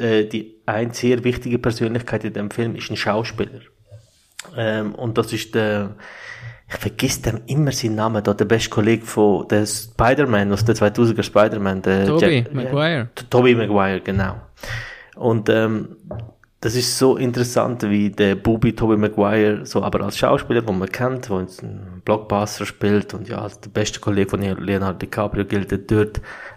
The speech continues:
Speaker 1: auch mitspielt als Spieler, aber auch seine, seine Finger im Spiel hat, wenn's um Geld geht, wenn's um Kontakt geht. Und es ist sehr interessant, wie sich die Geschichte entwickelt und was für eine Persönlichkeit Molly Bloom ist und, ähm,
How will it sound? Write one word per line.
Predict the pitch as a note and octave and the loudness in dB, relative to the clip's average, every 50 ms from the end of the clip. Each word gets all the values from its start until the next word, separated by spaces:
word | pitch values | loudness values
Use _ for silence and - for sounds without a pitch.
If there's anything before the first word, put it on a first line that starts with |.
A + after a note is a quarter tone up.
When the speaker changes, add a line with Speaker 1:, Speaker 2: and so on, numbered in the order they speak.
| A2 A2+ | -2 0
Speaker 1:
auch | A2 A2 A#2+ B2 A#2+ A#2 A#2 A#2+ A#2+ B2 - - - _ _ _ - | 2 4 4 4 2 2 2 0 0 -2 -6 -14 -16 _ _ _ -8
mitspielt | - - - - - - - B2+ A#2+ B2 C#3+ D3 C#3+ C#3+ - - - | -4 -2 -2 -2 -2 0 2 2 2 4 4 2 2 0 -4 -6 -4
als | A2+ G#2 - | -4 -4 -4
Spieler, | - - - B2+ B2 C3 C#3 - F#2+ | -4 -2 0 0 2 2 0 0 0
aber | G#2+ G#2 A2 A#2+ B2+ A#2+ A2+ | 0 0 -2 -4 -4 -2 -2
auch | A2 G#2+ G#2 - - - | -2 -2 -2 -4 -8 -12
seine, | - - G#2+ G#2 G#2+ G#2+ G#2 - - - | -8 -6 -4 -4 -4 -4 -6 -8 -10 -14
seine | - - A#2+ A2 G#2+ | -8 -6 -4 -4 -2
Finger | G#2+ - B2 A#2+ B2 | 0 2 2 4 4
im | A#2+ A#2+ A#2 | 4 2 2
Spiel | A#2 - - A2+ G#2+ | 0 2 2 2 2
hat, | A2 G#2 | 2 0
wenn's | - G#2 G2+ - | -2 -2 -2 -2
um | A2 G2+ | -4 -4
Geld | F#2 - G#2 G#2 A2 G#2+ - - | -2 0 2 2 2 0 -2 -2
geht, | - G#2 G2 G2 - | 0 0 0 0 0
wenn's | - G2 - - | -4 -6 -6 -8
um | G2+ | -10
Kontakt | - - G#2 G2+ - G#2 G2+ G#2 - - | -8 -6 -6 -2 0 -2 -2 -2 -4 -8
geht. | - G#2+ G2 G2 - - - - - - - - - - - - - - - _ _ - | -6 -6 -6 -6 -8 -12 -18 -16 -16 -16 -16 -16 -16 -18 -18 -18 -20 -20 -20 _ _ -2
Und | A#2+ A#2 | 0 2
es | A#2+ A#2+ | 2 2
ist | B2 A#2+ - - | 0 -2 -4 -2
sehr | - D3 C#3+ C#3 C3+ | 0 2 4 4 4
interessant, | B2 B2 A#2 A#2+ A#2 A2+ - - A2+ A2 A2 G#2+ - - A#2 | 2 0 -2 -2 -4 -4 -2 -2 -4 -4 -4 -8 -12 -10 -6
wie | A2 G#2+ | -4 -4
sich | - A#2 - | -2 -4 -6
die | - - | -6 -8
Geschichte | - - - A#2 A2+ - - - | -4 0 0 0 0 0 -4 -6
entwickelt | A#2 G2+ G#2 G#2 A2+ A2+ - G#2+ G2+ G#2 | -6 -2 0 0 0 2 2 0 2 2
und | G2+ G2+ | 2 0
was | B2 A#2+ | 0 2
für | - C3 | 0 0
eine | B2 | 2
Persönlichkeit | B2+ - A#2 A2+ B2+ C3 C#3 C#3 C3+ - - - A2 G2+ G2+ - | 2 2 2 2 2 0 2 0 0 -2 -2 -2 -2 -2 0 0
Molly | G#2+ G#2 G#2 G#2 G#2+ G#2+ | 2 2 2 4 2 0
Bloom | G#2 A2+ A#2 A2 G2+ F#2 E2 | 0 2 2 2 2 2 0
ist | F2+ G2 F#2+ - - - | -2 -2 -4 -4 -6 -6
und, | C3+ A#2+ G#2+ - - - B2 | -8 -8 -10 -10 -12 -10 -8
ähm, | A#2+ G#2+ G#2+ G2+ G2+ G2+ G2+ A#2+ D#3 | -6 -4 -4 -4 -4 -6 -8 -10 -12